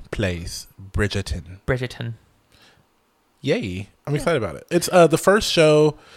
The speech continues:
Speaker 1: that, uh, that comes out of Shonda Rhimes' contract with Netflix.
Speaker 2: Yes.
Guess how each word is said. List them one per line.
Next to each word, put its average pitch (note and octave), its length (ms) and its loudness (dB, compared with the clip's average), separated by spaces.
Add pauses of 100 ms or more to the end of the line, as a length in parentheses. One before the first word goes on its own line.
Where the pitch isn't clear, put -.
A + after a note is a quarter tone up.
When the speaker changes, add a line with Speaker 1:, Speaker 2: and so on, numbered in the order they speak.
(300)
Speaker 1:
that, B2 540 0
uh, A#2 260 0
that B2 160 -6
comes C#3 220 0
out C3 100 6
of A#2+ 60 0
Shonda A#2+ 280 -2
Rhimes' A2 380 -2
contract A2 480 -2
with - 120 -4
Netflix. G2+ 600 -6 (180)
Speaker 2:
Yes. C3+ 400 -4